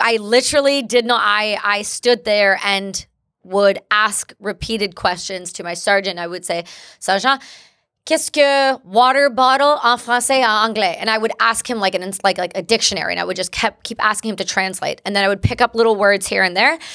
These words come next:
And then I'd be like, "Ooh, kinda heard a part of a sentence." So it was Fringlish for me for a long time. And then I learned the remote weapon system. So the, I was the remote weapon system gunner in the turret for the T labs.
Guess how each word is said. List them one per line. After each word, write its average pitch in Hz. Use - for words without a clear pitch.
And 202
then 220
I'd 214
be 196
like, 202
"Ooh, 381
kinda 233
heard 240
a -
part 302
of 294
a -
sentence." 262
So -
it -
was -
Fringlish 247
for 175
me 151
for -
a 160
long 165
time. 143
And 214
then 226
I 220
learned 208
the -
remote 208
weapon 190
system. 175
So 175
the, 175
I 190
was 190
the 196
remote 185
weapon 180
system 180
gunner 170
in 180
the 160
turret 185
for 165
the 160
T 240
labs. 170